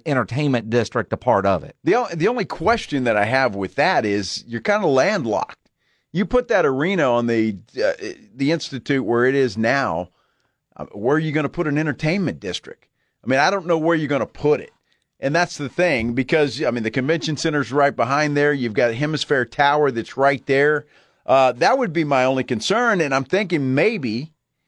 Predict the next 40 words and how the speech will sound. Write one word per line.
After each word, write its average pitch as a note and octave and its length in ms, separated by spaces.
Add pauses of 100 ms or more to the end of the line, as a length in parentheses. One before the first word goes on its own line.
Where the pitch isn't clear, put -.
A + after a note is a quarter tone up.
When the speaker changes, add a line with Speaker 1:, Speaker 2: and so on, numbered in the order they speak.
(1080)
Speaker 2:
if A2 200
you, A#2 120
if - 120
you're A2 80
thinking F3 320
about C#3+ 240
putting D#3+ 200
that C3+ 140
arena A#2+ 360
there, B2 460 (520)
maybe G2+ 240
you're C3+ 80
thinking D3 320
you D#3+ 160
already E3 280
have F3 240
the C3 120
en-, A#2+ 240
entertainment C3 680 (380)
district B2 600 (360)
with D#3+ 180
the D#3 100
downtown D3+ 540
stuff. G3+ 240
I A#3 120
just B3 200
don't G#3 160
know F3+ 100
where D#3 160
you C#3+ 160
would G#2 200
put G3 240
it, - 120 (520)
to E3 80
be E3+ 120
totally F3+ 380
honest F#3 320
with D#2+ 160
you. - 60
Speaker 1:
Uh, G3 280